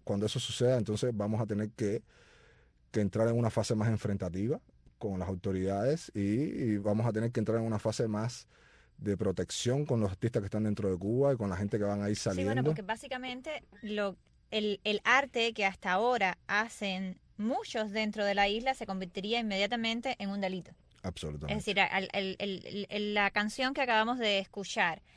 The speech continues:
Speaker 2: grabada en el, en, en Génesis por el analista, sería directamente, eh, <laughs> contradictoria o sujeto de pena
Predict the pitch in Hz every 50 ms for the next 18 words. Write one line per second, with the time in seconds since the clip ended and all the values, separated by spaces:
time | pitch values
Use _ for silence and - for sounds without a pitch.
0 | - - _ _ _ - 202 214 208 208 208 214 220 220 226 233 240 240 240 240
1 | 220 208 202 196 185 190 185 - 196 196 190 190 185 185 - - 196 190 190 190
2 | 190 190 202 240 226 214 190 175 170 - - - - - - _ _ - 208 202
3 | 196 208 202 190 190 190 190 190 196 196 226 262 302 - - - 214 247 - -
4 | _ _ _ _ _ _ _ _ _ _ _ _ _ _ _ _ _ - - 247
5 | 226 220 226 226 233 247 254 269 277 302 330 - - _ _ - 202 214 220 226
6 | 226 226 - 262 247 254 254 254 262 254 285 285 285 294 294 - - 220 208 202
7 | 196 190 190 185 196 202 196 220 - - - - - - 277 247 - - 247 240
8 | 226 214 226 220 220 202 208 247 240 240 254 269 285 285 269 - - 233 226 233
9 | 240 254 285 285 - - 208 190 240 240 262 285 - 262 262 262 247 220 208 202
10 | 196 185 - 226 226 226 226 254 285